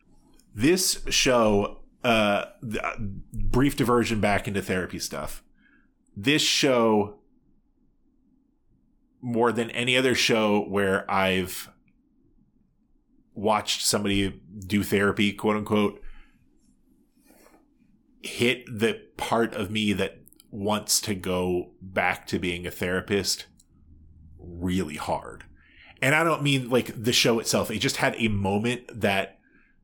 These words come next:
made me remember what I fucking loved about doing therapy. And it was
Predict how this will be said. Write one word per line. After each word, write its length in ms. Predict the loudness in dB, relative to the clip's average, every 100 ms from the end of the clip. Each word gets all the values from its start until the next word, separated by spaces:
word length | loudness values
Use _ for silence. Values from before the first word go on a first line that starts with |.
| _
made 380 | -4 2 2 2
me 120 | 2
remember 420 | 2 2 2 2
what 180 | 2 0
I 100 | -2
fucking 640 | -4 -8 -4 -2 -2 -4 -4
loved 400 | -4 -2 -2 -4
about 320 | -6 -4 -4
doing 260 | -4 -4 -4
therapy. 540 | -4 -2 0 -2 -2
And 140 | -6
it 100 | -6
was 480 | -2 -2 0 -2 -4